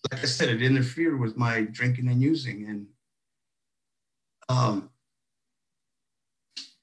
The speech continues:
I'm gonna say my, uh, relationships were also damaged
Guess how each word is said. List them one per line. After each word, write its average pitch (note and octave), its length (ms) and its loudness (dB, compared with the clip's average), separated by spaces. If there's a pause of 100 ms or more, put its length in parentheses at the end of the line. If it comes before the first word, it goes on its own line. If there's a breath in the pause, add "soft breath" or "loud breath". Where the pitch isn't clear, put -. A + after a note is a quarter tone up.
(200)
I'm C#3 60 4
gonna E3+ 200 6
say C#3+ 320 4
my, A#2 440 6
uh, F#2+ 220 0
relationships A2 1080 0
were A2+ 220 -2
also B2+ 360 0
damaged G2 640 -6